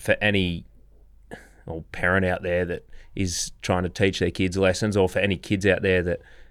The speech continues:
um, listens, I don't know how many kids you have that listen, but, uh, put yourself in those situations. Play as many sports as you can and put yourself in those situations as many times as you can, because no one's ever gonna be perfect in them. No one's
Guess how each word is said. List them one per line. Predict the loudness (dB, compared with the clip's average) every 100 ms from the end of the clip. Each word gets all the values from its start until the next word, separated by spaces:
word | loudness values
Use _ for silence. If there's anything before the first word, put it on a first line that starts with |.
| -8
um, | -4 -2
listens, | -2 -2 -2
I | -2
don't | -2
know | -2
how | -4
many | -4
kids | -6 -6 -4
you |
have | -4 -4
that | -6
listen, | -6 -4 0
but, | 0 0 -6 -20 -20 0
uh, | 6 6 6 0 -6 -18 -20 _ -20 -2
put | 0 2
yourself | 0 4 4 4
in | 0
those | 0 0
situations. | -4 -4 -2 -2 -4 -8 -10 -4
Play | 4 4
as | 4
many | 0 0
sports | 0 0 0
as | -4
you | -8
can | -6 -6 -6 -10 -18 -14
and | -12 -4
put | -4
yourself | 0 0 0
in | 0
those | 0 -2
situations | -4 -6 -2 -2 -2 0
as | 2 2
many | 2 2 2 2
times | 0 0 0 -2
as | -6
you | -10
can, | -8 -8 -8 -12 -18 -20 -20 -6
because | -2 4 8 8 6 -2 -6 _ _ 0
no | 4 6
one's | 6 6
ever | 4
gonna | 4 2
be | -2
perfect | -2 -2 -2 -4
in | -4
them. | -4 -4
No | 2 4 6
one's | 4